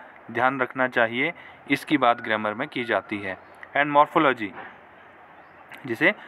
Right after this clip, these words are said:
the structure of words in a language, शब्दों के, अ, ढ-, अ, ढांचे की इसमें बात की जाती है, including pattern of inflection and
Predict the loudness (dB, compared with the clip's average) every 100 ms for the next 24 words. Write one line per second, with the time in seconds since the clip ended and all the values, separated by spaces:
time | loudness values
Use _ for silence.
0 | -16 -8 -8 -2 -4 2 4 4 4 6
1 | 8 6 0 -2 4 4 2 -14 -20 -20
2 | -4 2 2 2 -2 -4 -18 -20 -20 -20
3 | -20 -20 -10 -2 -2 0 0 0 2 2
4 | 0 -8 -10 -4 4 6 4 2 -6 -12
5 | -16 -20 -20 -20 -20 -20 -20 -20 -18 -8
6 | -8 -6 -4 2 4 4 2 0 0 2
7 | 2 2 2 -2 0 0 0 0 2 2
8 | 2 0 0 -2 -2 0 2 0 0 2
9 | 2 4 4 4 -2 -2 -2 -2 -2 0
10 | 0